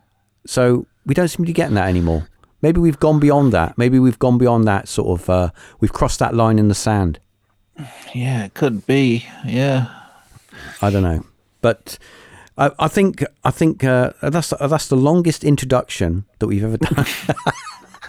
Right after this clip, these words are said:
Speaker 1: But, um, I, I, I think everyone's gonna be,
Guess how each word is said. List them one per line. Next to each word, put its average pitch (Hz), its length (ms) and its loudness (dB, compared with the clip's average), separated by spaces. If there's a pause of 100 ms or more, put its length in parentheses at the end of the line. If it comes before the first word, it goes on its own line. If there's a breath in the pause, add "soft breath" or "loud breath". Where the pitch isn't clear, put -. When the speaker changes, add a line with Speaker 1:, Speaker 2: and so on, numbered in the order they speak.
(1400 loud breath)
Speaker 1:
But, 127 340 2
um, 135 340 2
I, 143 200 0
I, 147 220 0
I 147 100 2
think 180 320 0
everyone's 131 420 4
gonna 120 160 2
be, 117 160 2